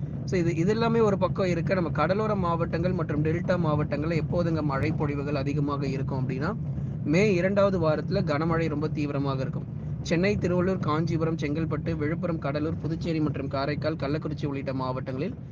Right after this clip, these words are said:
மழை தீவிரமாகக்கூடிய நாட்கள் மே இரண்டாவது வாரத்தில் கனமழையும், மே நான்கு, ஐந்து மற்றும் ஆறு, ஏழு தேதிகள்ல ஏதேனும் ஒரு சில இடங்களில் பகுதியான மழை பொழிவாக மாலை அல்லது இரவு நேரத்துல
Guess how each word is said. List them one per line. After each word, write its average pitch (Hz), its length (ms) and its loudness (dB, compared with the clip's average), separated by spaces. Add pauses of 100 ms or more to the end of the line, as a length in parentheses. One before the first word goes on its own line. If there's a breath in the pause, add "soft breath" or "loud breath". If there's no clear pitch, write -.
(260 loud breath)
மழை 160 320 2 (120)
தீவிரமாகக்கூடிய 170 800 -2
நாட்கள் 160 360 -2
மே 160 260 0
இரண்டாவது 180 460 2
வாரத்தில் 147 460 -2
கனமழையும், 143 540 -2 (440 loud breath)
மே 160 300 0
நான்கு, 185 460 0 (120)
ஐந்து 175 360 0
மற்றும் 156 400 -2
ஆறு, 165 280 4
ஏழு 170 240 2
தேதிகள்ல 151 540 -2 (380)
ஏதேனும் 185 460 0
ஒரு 180 220 2
சில 196 220 0
இடங்களில் 180 360 -2
பகுதியான 185 600 2
மழை 165 300 0
பொழிவாக 156 520 0
மாலை 170 440 2
அல்லது 151 220 0
இரவு 156 260 0
நேரத்துல 147 380 -2